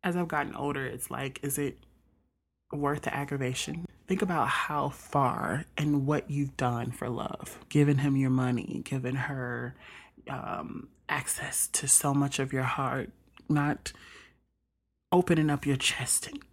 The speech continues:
giving that person, seeing all your flesh and your rawness. That's a lot. It's unsafe for someone. And no, no, I don't care who you are. None of us are in the mental space to open up our bodies and give someone something so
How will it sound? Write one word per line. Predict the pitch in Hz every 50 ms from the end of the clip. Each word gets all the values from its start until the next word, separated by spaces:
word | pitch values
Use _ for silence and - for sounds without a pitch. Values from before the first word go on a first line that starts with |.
| _ _ -
giving | - - 175 165 165 156 160 160 147
that | 147 143 -
person, | - - - - 143 - - - 143 139 135 135 127 - - - _ _
seeing | - - - 180 180 170 160 -
all | - 143 143
your | 143 135 135
flesh | - - - - 120 131 - - - -
and | 135 135
your | 127 131
rawness. | 139 127 120 120 117 117 127 120 - - - - - - - - - - - _ _ _
That's | - 180 - -
a | 269
lot. | 185 117 110 135 160 151 - - 76 - - _ - -
It's | 156 - -
unsafe | - 185 226 226 - - 175 202 180 - - - - - - - - _ _
for | 151 147
someone. | - 160 156 151 151 151 -
And | 147 147 147 143 - 151 156
no, | 165 180 202 233 240 226 196 -
no, | 151 156 175 190 190
I | 160 190
don't | 208 214
care | - - 165 165
who | - 165 151
you | 160 160 156 151 143
are. | 127 87 90 127 120 139 -
None | - 160 165 175 180 185 190
of | 175 156 139 143
us | 123 131 - - - - - - - - -
are | - 160 139 -
in | 156 143 139 139
the | 135 135
mental | 135 135 139 139 143 143 139 143 - - 139 127 123 127 131 - - _ _ _ _ _ _ _ _ _ _ _ _
space | - - - - - - 62 - - - - - - - - - -
to | - - 156 - -
open | 151 165 175 170 - 165 156 151
up | 143 139 - -
our | 139 131
bodies | 127 127 127 120 123 123 120 - - - - - - - -
and | - 143 135
give | 127 139 135 131
someone | - - - 135 127 127 127 127 127
something | - - 127 127 - - 127 123
so | - - - - 143 127 127 127 127 123 120 135 135